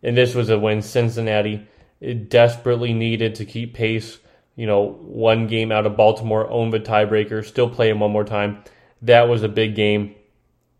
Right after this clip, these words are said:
for Cincinnati, uh, to win this game. Joe Burrow didn't do a ton. It was a heavy dose of Joe Mixon. Joe Mixon was able to carry the rock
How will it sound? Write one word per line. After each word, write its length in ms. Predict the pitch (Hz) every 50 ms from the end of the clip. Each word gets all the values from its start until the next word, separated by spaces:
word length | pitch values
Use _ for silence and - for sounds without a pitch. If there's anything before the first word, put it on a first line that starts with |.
| _ _ _ _ -
for 260 | - - - 120 117 113
Cincinnati, 760 | 117 - 113 104 - - 110 104 98 98 98 101 101 98 - - _ _ _ _ _ -
uh, 120 | - 113 120
to 260 | 117 120 - 117 107
win 300 | 101 104 113 113 113 113
this 200 | 110 113 110 -
game. 460 | - 117 113 110 110 107 107 107 - _ _ _ _ - - -
Joe 180 | 123 123 120 113
Burrow 560 | 107 117 117 117 117 117 117 113 113 117 - -
didn't 360 | 127 120 123 120 120 117 113
do 160 | 120 113 110
a 40 | 107
ton. 460 | 107 - 120 120 120 127 131 131 120 - - _ _ _ _
It 100 | - -
was 160 | 113 110 107 110
a 60 | 107
heavy 300 | 104 117 113 110 120 113
dose 280 | 120 120 117 120 120
of 120 | - 117 117
Joe 160 | 120 120 117
Mixon. 520 | 113 120 123 123 120 - - 107 101 98 - _ _ _ _ _ _ _
Joe 160 | - - 117 110
Mixon 360 | 110 110 110 - 120 117 113
was 120 | 110 104
able 220 | 113 113 113 113 110
to 100 | 113 110
carry 360 | 110 - - 120 117 117 117
the 80 | 113 113
rock 460 | 113 110 113 113 117 123 127 123 -